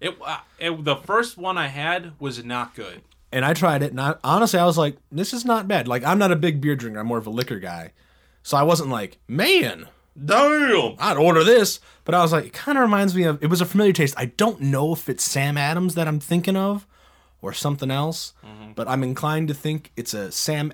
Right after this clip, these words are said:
Speaker 2: Adamsy, like, Papa Kong's favorite, uh, beer right now is Cherry Wheat.
Speaker 1: Yeah.
Speaker 2: And I, so I'll,
Speaker 1: Older
Speaker 2: when,
Speaker 1: people do love that.
Speaker 2: when he orders that, I'll occasionally, "Oh, give me one of those too." So I think that's what it reminds me of, but Cherry Wheat's a little sweeter, which I like in my beer.
Speaker 1: Yeah.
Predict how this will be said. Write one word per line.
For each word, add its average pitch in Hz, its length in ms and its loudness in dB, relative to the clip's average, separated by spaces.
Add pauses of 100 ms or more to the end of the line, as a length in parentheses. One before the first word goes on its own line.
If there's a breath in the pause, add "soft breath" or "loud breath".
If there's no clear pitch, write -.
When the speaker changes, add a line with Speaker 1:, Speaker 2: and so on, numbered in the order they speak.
Speaker 2:
Adamsy, 139 680 -2 (280 soft breath)
like, 113 280 -4 (180)
Papa 175 260 0
Kong's 143 360 2
favorite, 117 500 -4
uh, 98 200 -6
beer 107 340 -4
right 101 200 -6
now 98 260 -8
is 85 140 -12
Cherry 104 260 -6
Wheat. 90 280 -12 (380)
Speaker 1:
Yeah. 120 300 -10 (260)
Speaker 2:
And 113 280 -2
I, 110 180 -6
so 165 180 2
I'll, 147 220 4
Speaker 1:
Older 208 240 0
Speaker 2:
when, 175 80 0
Speaker 1:
people 240 220 -4
do 170 160 -4
love 151 280 -4
that. 156 60 -4
Speaker 2:
when 156 100 4
he 185 140 4
orders 160 320 4
that, 135 160 2
I'll 123 140 2
occasionally, 135 360 -6
"Oh, 180 80 -2
give 165 160 -4
me 156 140 -2
one 143 160 -4
of 131 40 -2
those 123 200 -6
too." 104 320 -6 (400 soft breath)
So - 160 -4
I 131 80 -2
think 226 220 0
that's 180 140 0
what 156 120 0
it - 20 -2
reminds 139 400 -4
me 165 80 -2
of, 170 140 0
but - 160 -10
Cherry 170 240 -2
Wheat's 147 480 -4
a - 20 -10
little 127 140 -6
sweeter, 139 420 0
which 127 180 -8
I 104 140 -2
like 135 260 -2
in 147 80 -2
my 139 140 -4
beer. 143 400 -4
Speaker 1:
Yeah. 120 300 -10